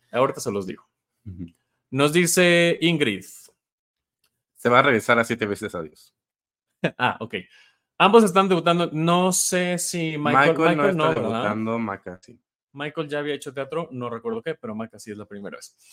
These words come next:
Speaker 1: Eh, tal vez eso tiene que ver, aunque hay actores que han debutado también en teatro y,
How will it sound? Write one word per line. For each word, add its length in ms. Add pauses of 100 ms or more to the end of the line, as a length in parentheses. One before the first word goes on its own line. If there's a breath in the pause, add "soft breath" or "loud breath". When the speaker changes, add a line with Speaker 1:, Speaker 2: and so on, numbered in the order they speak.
(680 soft breath)
Speaker 1:
Eh, 340
tal 120
vez 160
eso 160
tiene 200
que 60
ver, 240
aunque 800
hay 160
actores 320
que 80
han 80
debutado 340
también 240
en 80
teatro 400
y, 240